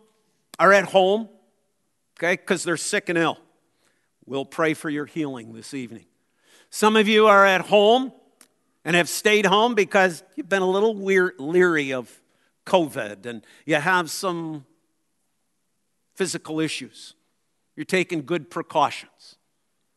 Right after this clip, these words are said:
Not speaking to you. Those of you who are involved in works of mercy, not speaking to you. Those of you who make your living off the necessity of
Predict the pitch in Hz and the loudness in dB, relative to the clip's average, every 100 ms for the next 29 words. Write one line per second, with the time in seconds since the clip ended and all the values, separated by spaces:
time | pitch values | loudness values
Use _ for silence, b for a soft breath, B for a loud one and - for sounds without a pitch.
0 | - 151 156 - - 160 143 131 123 110 | -12 -4 -4 -4 -8 -8 -8 -12 -12 -18
1 | 90 _ _ _ _ _ _ _ b b | -18 _ _ _ _ _ _ _ b b
2 | - 190 214 180 202 202 208 214 190 185 | -2 4 4 2 -2 -2 0 2 2 0
3 | 160 B B 165 175 165 147 196 202 196 | -2 B B 2 4 2 4 6 6 4
4 | 147 165 156 135 b - 202 214 - 208 | 0 -2 -2 -6 b 2 4 4 2 -4
5 | 175 190 202 - - - _ _ _ _ | 0 4 4 4 -8 -14 _ _ _ _
6 | 139 151 156 - 165 143 156 139 143 139 | -6 -6 -6 -4 -4 -4 -8 -6 -4 -4
7 | 110 151 165 170 156 170 165 165 175 170 | -4 -4 -2 -4 -4 -2 -2 -2 -4 -4
8 | 165 160 143 b - 165 185 165 127 - | -6 -4 -6 b -6 2 2 2 -6 -10
9 | _ _ _ _ _ _ _ _ _ _ | _ _ _ _ _ _ _ _ _ _
10 | _ _ _ _ _ _ 135 160 156 - | _ _ _ _ _ _ 0 2 2 -4
11 | _ 160 160 147 185 180 180 156 180 160 | _ -8 -6 -2 0 0 -2 -2 0 2
12 | 151 - | 0 -4